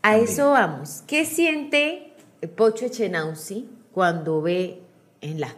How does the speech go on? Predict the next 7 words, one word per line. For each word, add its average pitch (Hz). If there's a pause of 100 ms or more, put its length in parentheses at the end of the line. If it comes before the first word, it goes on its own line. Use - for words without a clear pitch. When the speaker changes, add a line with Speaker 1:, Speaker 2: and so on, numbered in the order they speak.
Speaker 1:
canchas, 160
cuando 143
ve 143
dirigiendo, 165
cuando 143
ve 147 (920)
aquellos 196